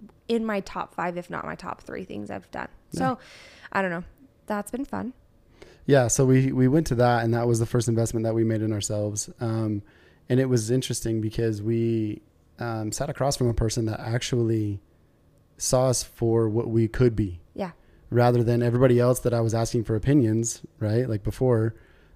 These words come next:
Speaker 2: of what they think I should be, right?
Speaker 1: Or, yeah, or what they wish they would, they were,
Speaker 2: Exactly.
Speaker 1: or whatever, yeah.
Speaker 2: Um, and that goes, like, to projections and stuff like that. But,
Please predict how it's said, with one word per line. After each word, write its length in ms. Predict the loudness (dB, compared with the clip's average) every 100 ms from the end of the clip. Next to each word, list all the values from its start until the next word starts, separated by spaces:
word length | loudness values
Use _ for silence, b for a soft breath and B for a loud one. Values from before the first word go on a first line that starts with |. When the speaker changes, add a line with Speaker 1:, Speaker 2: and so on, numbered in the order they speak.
| _
Speaker 2:
of 520 | 0 2 4 2 0 -6 0
what 280 | 2 4
they 160 | 4 4
think 280 | 4 0 0
I 80 | -2
should 280 | -2 -2
be, 200 | -4 -10 -14 _ _ _ _ _ -2
right? 100 | 0
Speaker 1:
Or, 160 | 0
yeah, 120 | 0
or 180 | -2 0
what 220 | -2 -2
they 180 | 0 0
wish 260 | 0 -4 -4
they 180 | -4 -2
would, 240 | -2 -6 -10 -6
they 200 | 0 2
were, 160 | 2 0
Speaker 2:
Exactly. 360 | 2 0 0
Speaker 1:
or 40 | 0
whatever, 480 | 0 -2 -4 -8 -6
yeah. 220 | -6 -6 -8 -4
Speaker 2:
Um, 600 | 0 2 0 -2 -6 -12 _ _ -4
and 160 | -2
that 100 | -2
goes, 160 | -2 -2
like, 160 | -4 -2
to 180 | -4 -2
projections 680 | -2 0 -2 -2 -4 -4
and 100 | -6
stuff 220 | -6 -6 -6
like 160 | -8
that. 320 | -8 -8 -6
But, 300 | -4 -4 -6